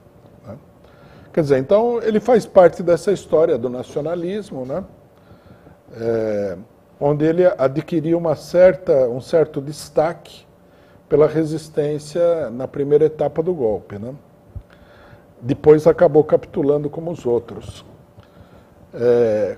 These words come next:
quando ele volta ao Brasil, ele já volta uma pessoa muito mais moderada,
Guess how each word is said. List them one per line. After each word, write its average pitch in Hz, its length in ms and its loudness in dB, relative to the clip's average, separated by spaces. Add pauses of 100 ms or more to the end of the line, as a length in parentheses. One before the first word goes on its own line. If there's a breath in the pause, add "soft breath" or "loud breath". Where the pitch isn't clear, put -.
quando 247 220 -2
ele 185 140 2
volta 147 440 6
ao 135 80 2
Brasil, 139 580 2
ele 160 100 -2
já 180 220 0
volta 165 400 2
uma 202 160 -4
pessoa 160 340 -6
muito 160 420 -6
mais 139 180 -4
moderada, 120 640 -6